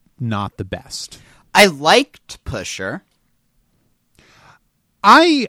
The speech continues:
Speaker 1: I like Pusher too, but the problem with Pusher is that it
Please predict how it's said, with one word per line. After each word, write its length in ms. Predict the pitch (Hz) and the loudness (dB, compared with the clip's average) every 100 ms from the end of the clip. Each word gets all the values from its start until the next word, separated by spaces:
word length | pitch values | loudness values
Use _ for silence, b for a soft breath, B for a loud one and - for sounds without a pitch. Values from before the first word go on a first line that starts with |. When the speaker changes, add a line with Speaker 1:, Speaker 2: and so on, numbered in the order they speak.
| - | 0
Speaker 1:
I 140 | 226 | 2
like 320 | 311 339 302 - | 4 2 -2 -4
Pusher 400 | 233 208 175 135 | -4 -4 -6 -8
too, 440 | - - 156 131 | -8 -2 0 0
but 160 | 143 135 | -2 -8
the 80 | |
problem 500 | - - 214 262 302 | -8 -2 -2 0 0
with 180 | 214 - | -2 -4
Pusher 480 | - 160 - 139 127 | -2 -2 -2 -6 -6
is 240 | - 120 - | -6 -10 -8
that 320 | 113 110 - _ _ - | -6 -6 -10 _ _ -12
it 160 | 135 | -10